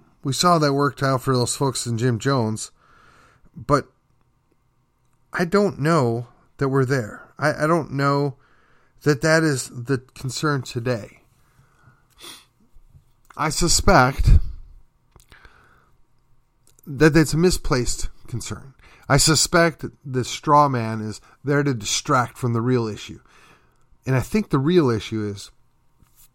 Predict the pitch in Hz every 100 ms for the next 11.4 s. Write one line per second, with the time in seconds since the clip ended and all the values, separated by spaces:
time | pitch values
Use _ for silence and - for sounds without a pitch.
0 | _ _ _ - - - 123 120 156 165
1 | 170 147 131 - 123 - 107 101 90 85
2 | 90 92 98 - _ _ _ - 147 123
3 | 113 - - 135 - 143 - 180 202 208
4 | 208 180 135 - - 151 147 139 123 -
5 | _ _ 147 131 131 139 160 156 131 110
6 | 123 - - - - - _ - 123 -
7 | 123 123 117 104 101 107 92 - - -
8 | 139 - - 160 165 170 - - 143 123
9 | - - - _ 123 143 170 - 143 127
10 | 117 107 123 127 135 139 - - 131 127
11 | 127 - 110 98